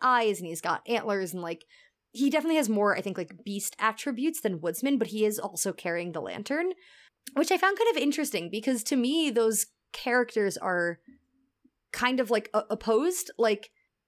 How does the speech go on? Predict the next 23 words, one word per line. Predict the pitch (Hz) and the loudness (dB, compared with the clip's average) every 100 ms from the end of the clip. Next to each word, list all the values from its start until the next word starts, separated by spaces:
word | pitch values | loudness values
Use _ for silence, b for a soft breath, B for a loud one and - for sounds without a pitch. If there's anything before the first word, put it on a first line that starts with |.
| - | -2
it | 294 | 0
feels | 339 359 339 | 2 2 4
like | 285 - | 0 0
there | 220 240 | 0 4
will | 240 | 4
always | 226 226 214 | 4 2 0
be | 208 202 | -2 -2
a | |
beast, | 175 185 165 - | -2 -6 -8 -4
there | 202 185 | -2 -2
will | - | 0
always | 185 185 | 0 -2
be | 196 | -2
a | 165 | -4
woodsman, | 160 180 - 175 - | -2 -4 -6 -6 -4
but | - | -2
the | 214 | 0
woodsman | 247 233 269 | 0 2 2
exists | 226 175 185 175 - - | 0 0 -2 -2 -6 -8
because | 190 - 214 180 | -8 -4 -4 -4
the | 185 | -6
beast | 165 170 175 - - - | -10 -8 -8 -8 -8 -2
has | 175 160 160 - | -2 -2 -6 -8